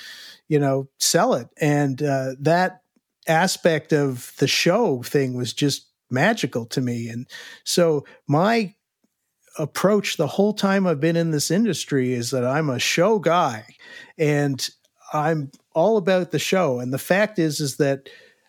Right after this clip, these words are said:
uh, anything that disrupts a show is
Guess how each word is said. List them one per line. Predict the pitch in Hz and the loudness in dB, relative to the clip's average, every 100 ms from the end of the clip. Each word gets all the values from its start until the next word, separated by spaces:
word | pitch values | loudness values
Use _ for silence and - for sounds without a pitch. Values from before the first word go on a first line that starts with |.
| - | -10
uh, | 131 131 127 - _ _ _ - | -6 -6 -8 -14 _ _ _ 0
anything | 190 247 196 202 180 | 2 2 2 0 2
that | 156 | 0
disrupts | 165 151 - 185 214 151 | 0 0 2 0 0 -2
a | |
show | 131 - 127 123 135 151 _ | 0 0 0 -2 -4 -8 _
is | 160 139 131 127 | 0 0 0 -4